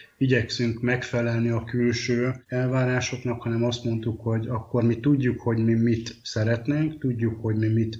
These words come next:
szolgáltatunk, és ezt adjuk a külvilág fele. Tehát magyarul nem a lehetőségek után futottunk, hanem mi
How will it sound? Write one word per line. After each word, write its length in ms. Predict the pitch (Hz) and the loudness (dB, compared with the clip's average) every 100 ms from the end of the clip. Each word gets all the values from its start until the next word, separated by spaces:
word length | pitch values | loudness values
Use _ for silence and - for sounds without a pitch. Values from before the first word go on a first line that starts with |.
| - - - | -14 -20 -10
szolgáltatunk, 920 | - 117 131 139 127 135 131 123 113 | -2 2 4 4 0 -2 -2 -2 0
és 320 | 117 - - | -2 -4 -2
ezt 420 | 127 117 - - - | 0 0 -4 -10 -6
adjuk 340 | 120 117 110 | -2 -2 0
a 140 | 113 110 | 0 0
külvilág 580 | 131 123 117 110 107 | 0 2 2 2 0
fele. 380 | - 127 143 165 - - - _ | -2 -2 -2 -4 -8 -16 -20 _
Tehát 220 | 123 123 | 0 2
magyarul 360 | 143 139 131 123 | 4 4 4 4
nem 160 | 143 | 2
a 60 | 127 | 2
lehetőségek 800 | 123 120 113 117 110 113 110 110 | 2 0 -2 -4 -2 -4 -4 -4
után 560 | 127 120 110 110 110 110 | -6 -4 -2 0 -2 -6
futottunk, 760 | - 127 143 147 - 170 165 - | -10 -2 -2 -2 -4 -2 -4 -2
hanem 320 | 127 127 123 | 0 0 0
mi 300 | 123 123 | 0 0